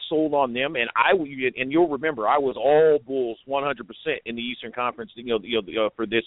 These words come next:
this upcoming year. They just, for whatever the reason is, whether it's,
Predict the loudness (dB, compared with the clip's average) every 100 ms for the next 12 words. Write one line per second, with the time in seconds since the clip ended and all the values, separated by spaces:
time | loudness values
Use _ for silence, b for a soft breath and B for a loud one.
0 | -6 -8 -4 -4 -4 -4 -6 -6 -2 -2
1 | -4 b b b b 0 0 2 0 0
2 | _ _ 0 2 2 2 4 2 2 0
3 | -2 -2 -2 -2 -2 -4 -2 -4 -4